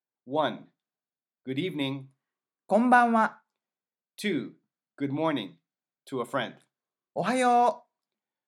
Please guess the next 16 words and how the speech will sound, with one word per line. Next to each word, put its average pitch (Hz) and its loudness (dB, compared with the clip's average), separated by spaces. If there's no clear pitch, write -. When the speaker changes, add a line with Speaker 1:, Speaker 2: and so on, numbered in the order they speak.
Speaker 2:
う。 160 -12
Speaker 1:
Three. 151 -2
Good 139 -4
morning 135 -4
to 139 -4
a 120 0
boss. 107 -6
Speaker 2:
お 147 -2
は 226 2
よ 262 4
う - 4
ご 247 0
ざ 240 4
い 233 2
ま 226 2
す。 - -10